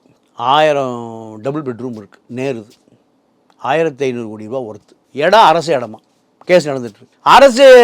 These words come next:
நிலத்துல சி எம் டி ஏ, எம் எம் டி ஏ, குடிநீர், ஆ, ஆ, இது, ஆ, சாக்கடை, இ பி,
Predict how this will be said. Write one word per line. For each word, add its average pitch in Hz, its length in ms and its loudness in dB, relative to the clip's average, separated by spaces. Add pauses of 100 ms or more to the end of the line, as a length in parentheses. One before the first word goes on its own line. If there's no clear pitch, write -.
(260)
நிலத்துல 202 420 2
சி 196 200 -2
எம் 190 160 0
டி 170 140 0
ஏ, 196 80 2
எம் 185 140 -4
எம் 175 140 -6
டி 165 160 -4
ஏ, 185 100 -2
குடிநீர், 170 540 -4 (300)
ஆ, 160 300 2 (1120)
ஆ, 135 440 -2
இது, 143 360 -2 (400)
ஆ, 113 200 -14 (120)
சாக்கடை, 147 600 -2 (460)
இ 147 240 -4
பி, 143 320 -12